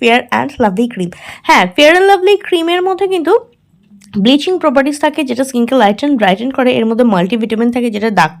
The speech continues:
ছোপকে দূর করে। বহু বছর ধরে কিন্তু Fair and Lovely,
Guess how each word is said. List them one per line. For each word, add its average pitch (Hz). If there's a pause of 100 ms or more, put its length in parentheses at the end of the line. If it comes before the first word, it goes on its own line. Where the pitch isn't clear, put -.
ছোপকে 247
দূর 226
করে। 180 (440)
বহু 359
বছর 370
ধরে 370
কিন্তু 392
Fair 302
and 294
Lovely, 294